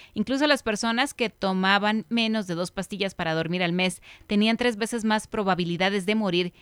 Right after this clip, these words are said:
que las que no lo hacían. Si estás usando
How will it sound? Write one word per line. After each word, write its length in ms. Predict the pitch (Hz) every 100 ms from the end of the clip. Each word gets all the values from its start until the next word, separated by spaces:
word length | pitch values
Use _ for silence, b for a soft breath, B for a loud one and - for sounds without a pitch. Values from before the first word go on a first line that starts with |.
| b -
que 100 | 269
las 180 | 240
que 100 | -
no 100 | 220 175
lo 100 | 165
hacían. 420 | - 226 202 165 b b b
Si 160 | - 208
estás 400 | 185 233 240 -
usando 640 | 240 196 208 180 156 139